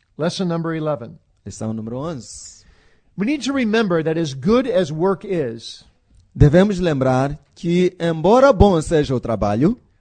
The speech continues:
Speaker 1: we also need to take care of our bodies.
Speaker 2: devemos também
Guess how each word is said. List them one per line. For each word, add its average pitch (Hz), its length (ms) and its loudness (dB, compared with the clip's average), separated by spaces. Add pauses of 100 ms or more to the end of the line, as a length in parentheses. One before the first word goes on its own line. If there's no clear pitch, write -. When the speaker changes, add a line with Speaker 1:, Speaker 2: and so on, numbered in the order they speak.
(120)
Speaker 1:
we 160 140 -4
also 196 320 0
need 180 260 -2
to - 20 -4
take 165 200 -6
care 165 240 -4
of 143 80 -6
our 139 100 -4
bodies. 135 580 -8
Speaker 2:
devemos 117 440 -8
também 120 680 0